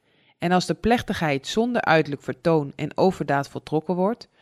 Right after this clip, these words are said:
dan hoeft een bruiloft in deze tijd God niet te mishagen. Het is niet nodig dat we er een grote vertoning van maken,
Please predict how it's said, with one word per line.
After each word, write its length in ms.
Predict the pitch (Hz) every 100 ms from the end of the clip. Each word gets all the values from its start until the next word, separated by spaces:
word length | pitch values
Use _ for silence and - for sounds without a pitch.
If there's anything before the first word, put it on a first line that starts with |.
| - _
dan 200 | - 147
hoeft 300 | 143 202 -
een 100 | 254
bruiloft 540 | 180 160 151 147 143 -
in 200 | 156 143
deze 380 | 147 190 196 185
tijd 340 | 147 143 -
God 300 | - 170 151
niet 260 | 156 185 196
te 100 | 185
mishagen. 720 | 170 - 151 147 - 135 139 _ _ _ _ _ _ _ _ _
Het 220 | 175 175
is 120 | 190
niet 280 | 180 220 233
nodig 440 | 170 151 147 180 -
dat 180 | 160 160
we 80 |
er 80 | 147
een 80 | 143
grote 420 | - 180 208 214
vertoning 500 | - 160 185 190 170
van 160 | - 147
maken, 480 | 147 147 - 143